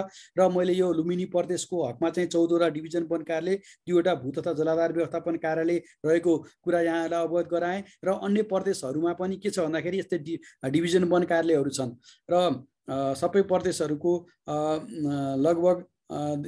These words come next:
एक, एउटा दुईटा जिल्लाहरूमा दुईटा डिभिजन वन कार्यालय छन् भने अन्य जिल्लाहरूमा चाहिँ एक एकवटा डिभिजन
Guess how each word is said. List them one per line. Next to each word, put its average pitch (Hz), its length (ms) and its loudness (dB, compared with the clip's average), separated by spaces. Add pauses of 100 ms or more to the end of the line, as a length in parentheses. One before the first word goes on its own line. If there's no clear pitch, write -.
(120)
एक, 175 320 0
एउटा 185 260 4
दुईटा 180 540 0 (220)
जिल्लाहरूमा 165 680 2
दुईटा 170 260 2
डिभिजन 170 320 -2
वन 165 180 0
कार्यालय 170 260 -2
छन् 165 200 -4
भने 165 180 -2
अन्य 170 260 0 (380)
जिल्लाहरूमा 156 460 2
चाहिँ 175 200 -2
एक 170 140 -4
एकवटा 165 260 -2
डिभिजन 165 380 -2